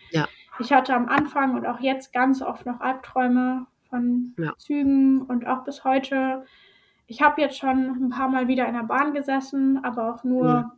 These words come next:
Speaker 2: für fünf Minuten.
Speaker 1: Mhm.
Speaker 2: Länger halte ich das nicht aus und ich vermeide, also ich vermeide das wirklich bis
Speaker 1: Mhm.
Speaker 2: heute, die Bilder und auch die Geräusche.
Speaker 1: Mhm. Ja.
Speaker 2: Und ich find auch bis heute selber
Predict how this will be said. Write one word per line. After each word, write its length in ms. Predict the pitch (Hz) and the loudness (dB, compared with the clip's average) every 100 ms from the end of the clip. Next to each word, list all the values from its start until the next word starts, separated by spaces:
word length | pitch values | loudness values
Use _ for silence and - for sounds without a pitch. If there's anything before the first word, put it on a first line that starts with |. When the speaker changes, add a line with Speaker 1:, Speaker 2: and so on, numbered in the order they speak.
| _ _ _ | _ _ _
Speaker 2:
für 140 | - | -8
fünf 260 | 247 262 247 | -2 -2 -2
Minuten. 680 | 247 277 330 302 294 302 311 - _ _ _ - | 0 2 0 0 0 2 0 -6 _ _ _ -6
Speaker 1:
Mhm. 340 | 156 151 156 - _ - | -2 0 -2 -10 _ 0
Speaker 2:
Länger 300 | 254 262 240 | 4 4 4
halte 160 | 262 | 0
ich 80 | - | -2
das 160 | 262 254 | -6 -4
nicht 220 | 240 - | -6 0
aus 320 | 269 269 277 | 4 4 2
und 100 | 247 | -4
ich 120 | 240 - | -6 -4
vermeide, 460 | 247 247 277 262 | 0 2 4 4
also 180 | 247 240 | 2 -2
ich 40 | - | -4
vermeide 420 | 247 247 254 254 | 0 2 2 2
das 220 | 240 - | -4 -4
wirklich 720 | 262 262 254 247 - - - - - | -4 -2 -2 -2 -8 -20 -20 -20 -10
bis 240 | 240 262 | -4 -2
Speaker 1:
Mhm. 40 | - | 2
Speaker 2:
heute, 560 | 254 254 254 247 247 247 247 - - | 0 0 -2 -2 0 -2 -6 -16 -6
die 80 | 254 | -2
Bilder 680 | 247 262 262 254 247 254 247 | 4 4 6 4 2 2 0
und 160 | 233 220 | -2 -6
auch 140 | 226 | -8
die 120 | 262 | -8
Geräusche. 840 | 233 247 240 247 262 - 247 240 240 | -6 -2 0 0 -2 -4 -2 -2 -2
Speaker 1:
Mhm. 240 | 160 165 - _ _ | -4 -10 -18 _ _
Ja. 140 | 151 - - - | -10 -10 -10 2
Speaker 2:
Und 140 | 262 | 2
ich 140 | 247 | 2
find 200 | - 277 | 2 2
auch 120 | 285 - | 2 -2
bis 200 | 277 - | -4 -2
heute 260 | 285 285 | -2 0
selber 440 | 254 262 262 262 | 4 4 6 4